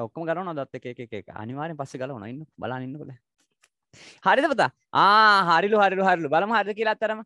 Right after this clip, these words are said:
මෙයා එකක් මෙහෙට තුනක්, මෙයා එකක් මෙහෙට තුනක්, මෙයා එකක්. දහයයි, දහයෙන් අටක් දෙකයි. නවයෙන් හතරක් පහයි. මෙතන නවයෙන් හයක් තුනයි. මෙතන එකයි ඉතුරු වෙන්නේ.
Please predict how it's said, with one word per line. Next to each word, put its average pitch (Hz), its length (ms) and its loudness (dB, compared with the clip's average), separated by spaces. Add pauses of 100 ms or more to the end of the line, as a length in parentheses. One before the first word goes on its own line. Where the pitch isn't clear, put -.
(160)
මෙයා 175 240 -4
එකක් 185 100 -6 (120)
මෙහෙට 175 200 -4
තුනක්, 185 200 -6
මෙයා 165 140 -4
එකක් 170 180 -2
මෙහෙට 170 160 -8
තුනක්, 175 120 -8
මෙයා 147 140 -4
එකක්. 127 160 -8
දහයයි, 170 420 2
දහයෙන් 165 380 -2
අටක් 170 240 -2
දෙකයි. 139 320 -6
නවයෙන් 147 320 -8
හතරක් 180 300 -2 (100)
පහයි. 147 360 -2
මෙතන 151 280 -8
නවයෙන් 143 320 -6
හයක් 151 180 -2 (120)
තුනයි. 135 340 -6 (160)
මෙතන 147 260 -6
එකයි 139 260 -4
ඉතුරු 135 180 -6
වෙන්නේ. 101 180 -14